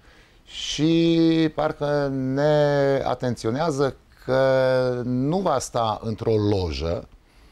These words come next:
eh, liniștit, eh, nici în, eh, perioada preelectorală, nici în, eh, campania electorală, ci ne-a dat de înțeles că va fi un fel de,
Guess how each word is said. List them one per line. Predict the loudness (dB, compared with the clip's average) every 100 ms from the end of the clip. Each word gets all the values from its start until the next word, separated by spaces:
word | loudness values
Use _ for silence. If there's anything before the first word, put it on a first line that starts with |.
| -20 -20 _ -6
eh, | 0 0
liniștit, | 2 0 -2 -2 -4 -2
eh, | 0 2 2 0 0 0
nici | 0 -2 -2 0
în, | 2 2 2 -2
eh, | -2 -2 -4 -4
perioada | -2 0 0 0 -2 -6 -4
preelectorală, | 0 0 0 -2 -4 -6 -6 -2 0 0
nici | -2 -4 -4
în, | -4 -2
eh, | -2 -2 -4 -12 -18
campania | -4 -4 -2 -2 -2 -2 -4
electorală, | -4 -6 -6 -4 -2 0 0 -4 -6 -20 -20 _
ci | -12 -4
ne-a | -2 0
dat | 0 0
de | 2 2 4 2 -2 _ _ _ _ _ _ -8
înțeles | -6 -2 0 0 -2
că | -4 0 0 0
va | -2
fi | -4 -4
un | -2 -2
fel | -4 -8 -2 2 2 2 0
de, | 0 0